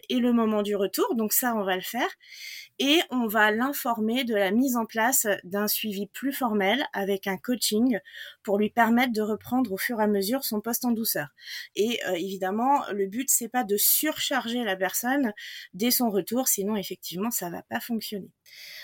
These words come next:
Alors, dans le cas de Salima, elle parle du fait que quand elle est arrivée en entreprise, on lui, on l'a informé qu'elle était dans une nouvelle équipe, avec de nouvelles fonctions, et qu'elle devait, euh, du coup, euh,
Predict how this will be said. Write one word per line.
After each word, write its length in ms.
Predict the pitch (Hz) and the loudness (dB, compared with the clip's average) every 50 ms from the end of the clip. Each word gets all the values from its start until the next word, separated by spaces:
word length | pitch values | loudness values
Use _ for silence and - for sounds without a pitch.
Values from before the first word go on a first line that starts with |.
| - | -4
Alors, 240 | - 214 214 190 208 | 0 2 2 2 0
dans 180 | 202 226 269 277 | -2 -2 -2 -2
le 80 | 285 | 0
cas 160 | 277 - 349 349 | 2 0 0 2
de 60 | 349 | 2
Salima, 560 | - - 294 277 269 285 262 254 254 220 196 | 0 0 2 2 2 2 2 2 2 0 0
elle 80 | 190 - | -2 2
parle 260 | 247 254 240 247 208 | 0 2 2 2 -2
du 140 | 185 202 196 | -2 -4 -4
fait 200 | - 254 277 269 | -2 -2 -4 -4
que 120 | - 202 | -4 -12
quand 260 | - - 240 247 - 240 | -8 -4 -4 -2 0 0
elle 100 | 208 196 | -2 -2
est 140 | 190 - | -2 0
arrivée 380 | 247 247 233 226 233 220 214 247 | 0 0 0 0 -2 -2 0 0
en 120 | 233 208 | 0 -2
entreprise, 540 | 190 175 - - 180 - - - 269 285 240 | -2 -6 -8 -12 -16 -12 -6 -2 0 0 0
on 100 | 220 190 | 0 -2
lui, 200 | 190 175 170 - - | -4 -4 -6 -6 -6
on 100 | 170 175 | -6 -6
l'a 120 | 180 185 | -4 -6
informé 420 | 185 170 - 196 190 196 220 240 | -6 -6 -6 -4 -2 0 0 0
qu'elle 300 | - - 196 196 196 190 | 0 -2 0 0 2 0
était 160 | 185 - 214 202 | 0 -2 -2 -2
dans 120 | 202 202 | -2 -2
une 160 | 190 202 208 | 0 0 0
nouvelle 280 | 202 202 185 190 170 156 | 0 0 0 -2 -4 -4
équipe, 380 | 143 - - 220 233 240 - _ - - - - - - - - | -8 -8 -4 -2 -2 -2 -2 _ -14 -14 -12 -10 -12 -12 -4 -2
avec 260 | 233 247 233 226 190 | 0 2 2 0 0
de 80 | 190 214 | 2 2
nouvelles 300 | 220 220 196 208 202 196 | 2 2 2 2 0 0
fonctions, 580 | - - 180 165 - - 214 220 240 285 277 - - - - - - _ - | -2 -8 -8 -6 -4 -2 -2 -2 -2 -4 -6 -10 -16 -16 -16 -18 -8 _ 2
et 300 | 220 240 240 247 240 226 | 4 4 6 4 4 4
qu'elle 200 | - 208 196 185 | 4 2 2 2
devait, 420 | 175 185 180 180 220 240 254 247 | 2 0 0 2 2 2 2 2
euh, 160 | 202 190 185 | 2 2 0
du 180 | 185 170 170 165 | -2 -4 -10 -10
coup, 280 | - - 254 269 269 220 | -4 -2 0 2 4 2
euh, 80 | 190 | 2